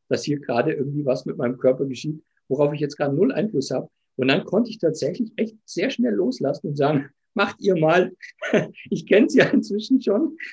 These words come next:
<laughs> Und dann geht es weiter. Und mich eben nicht reinsteigern und nicht, "Ah, jetzt ist das und jenes passiert und bla bla blub" und dann eine halbe Nacht wach liegen mit pumperndem Herzen, sondern, Ah, okay, ja, ähm, früher hätte ich jetzt irgendwie geglaubt, jetzt kommt irgendwie eine heftige Panikattacke und jetzt merke ich halt einfach, ja,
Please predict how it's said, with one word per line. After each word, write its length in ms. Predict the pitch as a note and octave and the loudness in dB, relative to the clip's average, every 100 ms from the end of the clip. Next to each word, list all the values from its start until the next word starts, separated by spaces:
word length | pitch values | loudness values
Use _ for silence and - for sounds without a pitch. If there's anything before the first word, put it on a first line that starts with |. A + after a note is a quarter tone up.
| - D5 | -14 -4
<laughs> 140 | - - - _ _ | -4 -4 -12 _ _
Und 240 | F#3 F3 | -2 0
dann 160 | F3 E3 | 0 2
geht 200 | D#3+ D#3+ | 0 -2
es 160 | F3+ D#3+ | -4 -2
weiter. 460 | D3 D#3+ B2 A#2 _ - D#3+ | -2 0 -2 -4 _ -4 6
Und 240 | G3 A3 | 6 6
mich 200 | G3 - | -2 -4
eben 300 | F#3+ G3 F3 D#3 | -4 -4 -4 -2
nicht 240 | A3 - F3+ | -4 -4 -8
reinsteigern 720 | C#3+ F3 - D3 D#3 - D#3+ | -6 -6 -4 -4 -4 -4 -4
und 100 | D3+ | -4
nicht, 240 | F#3+ - | -4 -6
"Ah, 80 | D3 | -6
jetzt 220 | E3 - | -6 -6
ist 160 | D#3 C#3+ | -8 -4
das 160 | G3 - | -4 -4
und 100 | D3 | -4
jenes 280 | E3+ E3 | -4 -4
passiert 440 | - C#3+ F3+ F#3 F#3 | -4 -2 2 0 0
und 140 | C#3+ | -6
bla 220 | D#3 E3 | 0 0
bla 140 | E3 C#3 | 2 0
blub" 300 | C#3+ F3+ - | 2 0 0
und 200 | C3+ C#3 | -2 0
dann 200 | C3 C#3+ | 0 -2
eine 280 | C#3+ C#3 C#3 | -4 -4 -2
halbe 240 | C#3+ D3 | 0 0
Nacht 180 | B2+ - | -4 -4
wach 180 | C#3+ - | -6 -4
liegen 320 | D3+ D3 C3+ | -4 -4 -2
mit 140 | B2+ - | -4 -2
pumperndem 420 | D3+ D3 A#2 A2+ | -4 -4 -6 -8
Herzen, 440 | D3+ - B2 C#3+ _ _ _ | -10 -8 -6 -6 _ _ _
sondern, 340 | - C#3 C3+ | -2 2 2
Ah, 220 | - D#3+ C#3 | 0 0 0
okay, 280 | B2 C#3 C3+ | 6 6 6
ja, 320 | A#2+ B2+ B2+ _ _ _ - | 4 2 0 _ _ _ -6
ähm, 440 | B2 A#2+ C3 - _ _ | -2 -2 -4 -12 _ _
früher 280 | - D#3 C#3+ | 0 2 2
hätte 180 | C#3+ | 0
ich 60 | C#3+ | -2
jetzt 220 | C#3 - | -4 -4
irgendwie 260 | D3 B2+ B2 | -8 -6 -8
geglaubt, 400 | A#2+ B2+ A#2+ - | -6 -2 -2 -4
jetzt 160 | - | -10
kommt 200 | - C3+ | -8 -6
irgendwie 200 | C#3 B2 | -6 -6
eine 100 | A2+ | -6
heftige 320 | B2 C3+ C3 A#2 | -6 -8 -10 -6
Panikattacke 720 | B2 B2+ C#3 C3 C3+ C3+ B2+ | -4 -4 -4 -6 -6 -6 -6
und 60 | |
jetzt 180 | A2 A2 | -6 -8
merke 160 | A2+ A2 | -10 -6
ich 80 | B2+ | -6
halt 100 | B2+ | -6
einfach, 320 | A#2 C3 - | -6 -8 -6
ja, 320 | C#3+ B2 | -4 -4